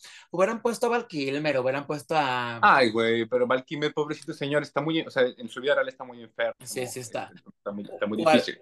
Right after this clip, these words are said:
Speaker 1: o a, o el otro, el del, ay, el de la trilogía de Batman, del Dark Knight.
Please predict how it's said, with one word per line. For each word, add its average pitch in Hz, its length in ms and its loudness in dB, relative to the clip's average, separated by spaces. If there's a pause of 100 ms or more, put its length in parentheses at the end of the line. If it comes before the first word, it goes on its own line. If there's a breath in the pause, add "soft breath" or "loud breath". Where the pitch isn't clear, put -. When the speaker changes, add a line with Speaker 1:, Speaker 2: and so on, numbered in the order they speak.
(160)
Speaker 1:
o 147 120 4
a, 139 460 4
o 147 80 0
el 143 100 6
otro, 143 240 4
el 156 80 0
del, 135 380 0
ay, 151 160 -2
el 139 100 -8
de 131 80 -4
la 127 140 -4
trilogía 127 500 -2
de 143 240 8
Batman, 135 580 0
del 135 220 -2
Dark 139 200 4
Knight. 143 400 0